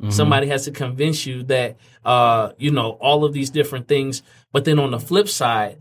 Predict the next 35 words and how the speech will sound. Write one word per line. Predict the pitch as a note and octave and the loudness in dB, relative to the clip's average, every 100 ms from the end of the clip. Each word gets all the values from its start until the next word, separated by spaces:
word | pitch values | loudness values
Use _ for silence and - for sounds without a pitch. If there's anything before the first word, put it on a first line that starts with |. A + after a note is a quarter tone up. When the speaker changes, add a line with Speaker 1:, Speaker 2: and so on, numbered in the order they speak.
| - - | -18 -4
Speaker 2:
that | C#3 | -2
opportunity | C#3+ D3 D3+ - C#3+ C3 B2 | 0 -2 -2 0 0 0 -4
exists, | A2+ B2 C#3 D#3+ C#3 - G#2+ | -4 -2 0 0 0 -4 -6
Speaker 1:
Yeah. | G2 F#2 B2+ | -8 -4 0
Speaker 2:
and | D3 | 2
it's | C#3 - - | 2 0 -2
total, | - - F#3+ F#3 F3+ E3 | -8 -4 -2 0 0 -2
like, | D3+ - | -4 -2
innocence | F#3+ G3+ - G3 - | -2 0 0 -2 -4
is | C3+ | -6
beautiful. | C#3 F3+ F#3+ F#3+ - | -2 0 0 0 0
Speaker 1:
Mm-hmm. | A2+ A#2 A2+ A#2 B2+ - | 2 2 4 2 -2 0
Speaker 2:
Uh, | C3 C3 B2 | 2 4 2
naivety | C3+ C#3 D#3+ F#3+ G3 F#3+ F3 | 0 2 2 0 -4 -6 -6
sometimes | F3+ F3 E3+ E3 | -6 -4 -6 -6
is | D#3+ | -6
beautiful. | D3+ F3 F#3 F#3+ F#3 | -4 -4 -4 -4 -4
Speaker 1:
Yeah. | F#3+ E3+ | -4 -6
Speaker 2:
And | E3 D3+ | -6 -4
sometimes | F#3+ F#3 F3 - | -4 -2 -4 -6
ignorance | E3+ F3+ F3 E3+ | -4 -2 -2 -2
is | E3+ | -4
bliss. | D#3+ F3 G2 | -4 -4 0
Speaker 1:
Yeah. | A2 B2 F#3+ | 4 4 6
Speaker 2:
However, | F#3+ G3 D#3 | 4 4 4
here's | D3+ C3 | 4 2
the | F#3+ D3+ | 2 4
thing, | G#3+ G#3 | 4 4
Speaker 1:
<laughs> | |
Speaker 2:
though, | D#3+ G#2 - - _ | 0 -4 -10 -20 _
is | D3+ D3+ | -4 0
that | E3+ D3 A#2+ | 2 0 -4
from | D3+ C3+ C3+ | -6 -6 -8
that | C#3+ G3 A3 - - | -2 -2 -2 -6 -10
point, | E3+ C#3+ C#3 | -6 -6 -8